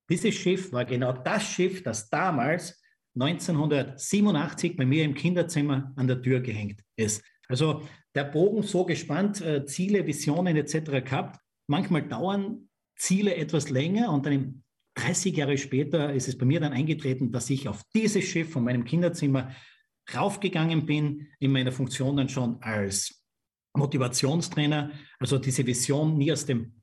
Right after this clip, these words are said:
Kopf verloren. Und bei mir war es eben, weil du vorhin gesagt hast, Hoteldirektor,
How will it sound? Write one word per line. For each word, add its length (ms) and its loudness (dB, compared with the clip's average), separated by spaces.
Kopf 380 -4
verloren. 840 0
Und 160 0
bei 80 2
mir 240 4
war 120 0
es 160 -2
eben, 120 2
weil 80 2
du 100 -2
vorhin 240 0
gesagt 280 -2
hast, 160 -4
Hoteldirektor, 920 -2